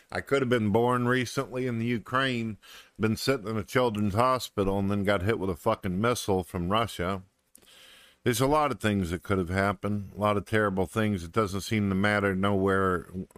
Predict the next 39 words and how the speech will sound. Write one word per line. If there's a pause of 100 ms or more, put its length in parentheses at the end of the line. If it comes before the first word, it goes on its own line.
(120)
I
could
have
been
born. (880)
There's
always
some
kind
of
fucking
terrible,
horrible
thing
in
this
world. (680)
And
it's
been
set
up
like
that
from
the
beginning. (500)
It's
been
set
up
like
this
from
the
get-go, (100)
almost
as
if